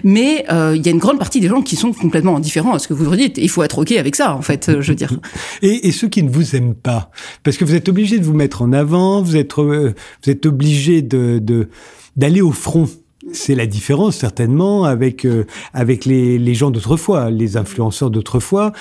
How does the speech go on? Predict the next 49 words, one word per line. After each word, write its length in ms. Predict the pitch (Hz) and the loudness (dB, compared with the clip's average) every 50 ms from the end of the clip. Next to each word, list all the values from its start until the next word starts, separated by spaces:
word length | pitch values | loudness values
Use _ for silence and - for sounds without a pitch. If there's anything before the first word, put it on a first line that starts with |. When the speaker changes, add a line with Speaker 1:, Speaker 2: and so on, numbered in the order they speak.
| - - - | -14 -6 -2
Speaker 2:
ne 120 | 139 143 | 0 0
serait-ce 260 | 135 - 190 202 202 - | 0 2 0 0 0 0
que 60 | 156 | -2
parce 220 | 113 139 123 - | -2 -2 -2 -2
que 120 | - 147 120 | -2 -2 -2
face 320 | - 139 123 - - - | 0 -2 -2 -2 0 0
à 80 | 131 147 | 2 2
eux, 240 | 190 226 240 233 | 2 4 4 4
ils 180 | 208 156 113 135 | 2 2 2 0
avaient 120 | 123 123 | 0 0
des 140 | 120 113 127 | 0 0 0
récepteurs, 540 | 107 120 104 - 131 - - - 214 202 156 | 0 0 0 -2 -4 -4 -2 0 0 0 2
mais 120 | 151 139 | 2 0
ils 80 | 127 117 | 0 0
n'avaient 200 | 127 113 120 120 | 0 0 0 0
pas 140 | - 180 170 | 0 -2 -2
de 60 | 131 | 0
gens 140 | 120 175 170 | 0 -2 -2
qui 120 | - - | 0 -2
étaient 280 | 127 - 160 156 156 - - | -2 -2 -2 -4 -4 -4 -2
émetteurs. 640 | 156 147 147 135 135 - 127 117 107 101 95 101 104 | 0 2 2 0 0 -2 -4 -2 -2 -4 -4 -6 -4
Aujourd'hui, 420 | 113 104 104 104 113 131 180 208 | -4 -2 -2 0 0 2 2 2
les 140 | 180 123 104 | 2 2 0
gens 160 | 104 143 165 | 0 -2 -4
sont 200 | 160 - - 110 | -4 -4 -6 -6
tous 300 | - - 156 147 - - - | -4 -4 -6 -6 -6 -6 -4
émetteurs. 600 | 151 131 120 101 95 - - 98 107 127 165 202 208 - - - - - | -2 0 0 -2 -4 -6 -6 -4 -2 -2 -2 -4 -6 -8 -14 -14 -6 -2
Ils 140 | 175 123 - | -2 -2 -2
pourraient 240 | - 127 107 120 113 | -2 -2 -2 -2 -2
tous 280 | - - 226 214 156 | 0 0 0 0 0
devenir 380 | 127 127 110 107 123 143 156 131 | 0 0 0 0 0 0 0 0
Nina 260 | 123 120 120 110 101 | 0 0 0 0 -2
Ramen 440 | 98 104 107 107 131 165 185 165 123 | -2 -4 -2 -2 0 0 0 0 0
du 160 | 113 120 120 | 0 0 0
jour 200 | 113 127 135 120 | 0 0 0 0
au 40 | 117 | 0
lendemain. 440 | 117 113 110 110 110 110 107 98 - - - - - - - 151 | 0 0 0 0 0 -2 -2 -4 -8 -12 -16 -14 -14 -10 -4 -2
Euh, 400 | 143 135 131 127 127 123 131 131 139 | 0 2 2 2 2 0 0 -2 -2
vous 100 | 117 123 | -2 -2
êtes 100 | 120 - | -2 -2
en 60 | 110 | -2
compétition, 680 | 98 123 117 147 139 - 156 147 - - 190 180 147 | -4 -2 0 0 0 0 -2 -4 -2 0 0 0 0
pratiquement, 720 | - - - 113 104 - 113 101 - 120 120 117 113 117 113 - | -2 -4 -6 -6 -4 -4 -6 -6 -4 -2 0 0 0 -2 -2 -4
avec, 400 | 120 113 104 117 107 - - 127 | -4 -2 0 -2 -2 -2 -2 -2
euh, 240 | 113 110 107 104 - | 0 0 -2 -2 -2
<laughs> 20 | |
avec 240 | 139 120 110 110 131 | 0 2 2 2 2
votre 340 | 117 131 156 - - 135 127 | 2 0 0 0 0 -2 -2
cible. 440 | - - - 135 131 123 113 107 | -2 -2 -2 -2 0 0 -2 -4